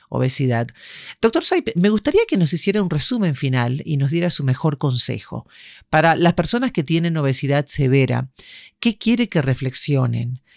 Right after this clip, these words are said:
Cuando usted ofrece estos seminarios, ¿qué les dice que consideren al pensar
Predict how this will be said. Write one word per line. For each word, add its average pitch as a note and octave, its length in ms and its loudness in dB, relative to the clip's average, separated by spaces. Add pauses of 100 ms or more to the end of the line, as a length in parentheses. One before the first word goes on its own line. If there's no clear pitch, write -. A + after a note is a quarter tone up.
(160)
Cuando D3+ 200 2
usted G#3 260 0
ofrece F#3+ 540 4
estos B2+ 220 -4
seminarios, B2 800 -2 (240)
¿qué A3+ 120 -2
les A3 240 0
dice F#3 360 2
que B2 120 -8
consideren C#3 600 0
al B2+ 140 0
pensar C#3 540 0